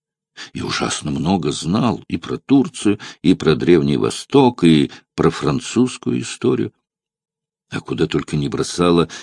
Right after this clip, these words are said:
его жажда приключений. И как мило рассказывал он свои анекдоты, остроумно, живо, без малейшей рисовки.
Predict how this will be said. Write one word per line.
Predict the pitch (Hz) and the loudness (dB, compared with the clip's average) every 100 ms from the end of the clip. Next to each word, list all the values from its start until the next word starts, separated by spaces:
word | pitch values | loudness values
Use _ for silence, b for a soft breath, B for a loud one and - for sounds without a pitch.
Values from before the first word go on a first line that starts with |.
| B | B
его | - 60 80 78 - | -6 0 4 4 2
жажда | 82 - 80 87 73 - | -4 -4 -2 -2 -2 -6
приключений. | - - - - - 226 185 - _ _ _ _ _ _ _ _ _ _ B B | -8 -12 -10 -6 0 0 0 -4 _ _ _ _ _ _ _ _ _ _ B B
И | - | 0
как | 82 92 - | 2 2 0
мило | 151 123 139 117 | 2 4 4 4
рассказывал | 101 98 - - 127 120 104 98 | 4 2 -2 0 2 2 2 4
он | 101 | 2
свои | - - 78 104 110 - | -2 -4 -2 0 0 -2
анекдоты, | 87 67 62 - 87 127 160 - - _ | -4 -2 -4 -4 0 0 0 -10 -14 _
остроумно, | 110 - - 95 147 - - | -10 -8 -4 -2 0 -2 -4
живо, | 92 139 151 - _ _ | 0 0 0 -6 _ _
без | - - | -4 -2
малейшей | 71 69 110 107 - | -2 2 2 2 -6
рисовки. | - - - - - - | -6 -6 -4 -4 -6 -20